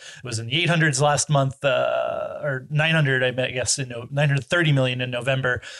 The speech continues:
So up from that, uh, sports betting revenue, sixty-six million, uh, hold rate of six point six percent. But yeah, just the, the continued growth of the industry. We, we had all these, these, uh, these tailwinds for what we saw. This is not a, a normal December.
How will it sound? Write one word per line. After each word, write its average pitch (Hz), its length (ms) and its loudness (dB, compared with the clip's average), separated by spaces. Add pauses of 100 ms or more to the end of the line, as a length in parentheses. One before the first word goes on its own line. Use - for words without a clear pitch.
So 131 240 2
up 160 180 2
from 143 160 2
that, 131 340 0
uh, 127 180 0
sports - 240 -2
betting 143 180 0
revenue, 127 260 0
sixty-six - 760 -2
million, 131 520 0 (400)
uh, 120 360 0
hold 147 260 0
rate 127 160 0
of 113 80 -4
six - 300 -2
point 127 220 -2
six - 180 -2
percent. 127 540 -2
But 127 320 0
yeah, 143 160 2
just 151 240 0
the, 143 320 4 (300)
the 139 80 -6
continued 202 340 -2
growth 185 300 2
of 160 100 2
the 151 60 0
industry. 165 540 0
We, 143 280 -4
we 151 140 2
had 180 160 4
all 165 160 6
these, 143 400 2
these, 139 340 -2
uh, 131 300 2
these 131 160 -2
tailwinds 143 560 2
for 139 160 0
what 139 120 2
we 131 140 -4
saw. 131 380 4
This 131 160 0
is 127 80 -8
not 127 160 0
a, 131 180 2
a 135 60 0
normal 131 320 0
December. 160 580 2